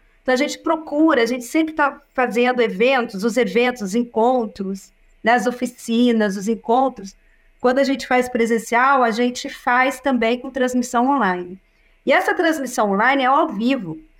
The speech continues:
de forma que quem está assistindo online, ela se sente naquele lugar, ela se sente presente também. A gente faz, é, oficinas durante os eventos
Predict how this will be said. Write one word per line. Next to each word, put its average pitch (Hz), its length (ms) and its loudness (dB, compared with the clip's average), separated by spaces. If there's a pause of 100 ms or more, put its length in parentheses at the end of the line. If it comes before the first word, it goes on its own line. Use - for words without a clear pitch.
(320)
de 240 120 -2
forma 302 480 2
que - 160 -6
quem 370 200 2
está 381 180 -2
assistindo 233 480 -2
online, 233 420 2
ela 220 160 2
se 311 220 -6
sente 294 480 -2 (340)
naquele 349 440 0
lugar, 196 460 0
ela 233 120 -8
se 233 60 -12
sente - 200 -10
presente 277 480 -2
também. 180 260 -6 (300)
A - 60 -4
gente 247 220 -2
faz, 247 440 2 (360)
é, 214 300 2
oficinas 247 880 2
durante 226 460 0
os 196 120 -4
eventos 254 680 0